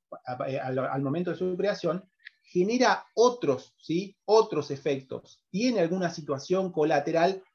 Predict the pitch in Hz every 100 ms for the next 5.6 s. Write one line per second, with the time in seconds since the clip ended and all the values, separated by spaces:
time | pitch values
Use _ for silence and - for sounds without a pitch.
0 | - 165 156 - 240 220 185 160 156 143
1 | 139 151 143 - 139 127 123 107 - _
2 | 175 240 156 143 143 - _ - 165 165
3 | 180 247 262 196 214 247 226 - 202 214
4 | _ _ _ 123 123 214 226 170 196 208
5 | 220 233 196 151 170 180